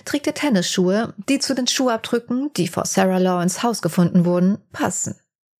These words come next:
Aufgrund des Verdachts auf Verstoß gegen die Bewährungsauflagen nehmen sie ihn fest. Sie legen ihm Handschellen an und klären ihn über seine Rechte auf. Auf dem Weg zum Streifenwagen schweigt Pinkerton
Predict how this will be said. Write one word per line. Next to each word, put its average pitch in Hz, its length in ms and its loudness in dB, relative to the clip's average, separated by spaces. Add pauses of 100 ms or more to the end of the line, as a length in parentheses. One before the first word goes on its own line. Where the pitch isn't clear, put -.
(720)
Aufgrund - 340 -2
des 277 140 0
Verdachts 233 440 -2
auf 185 120 -2
Verstoß 180 520 0
gegen 170 200 0
die 170 100 0
Bewährungsauflagen 180 1120 2
nehmen 175 220 4
sie 165 120 0
ihn 214 100 0
fest. - 520 -10 (560)
Sie - 180 2
legen 247 260 2
ihm 233 160 0
Handschellen 233 440 -2
an 233 280 -2 (260)
und 254 100 -2
klären 247 300 2
ihn 240 60 -2
über 240 160 0
seine 254 260 -2
Rechte - 320 -4
auf. - 400 -8 (640)
Auf 208 120 -4
dem 240 160 2
Weg 214 160 0
zum 220 100 -2
Streifenwagen 196 920 0
schweigt - 520 -6
Pinkerton - 500 -6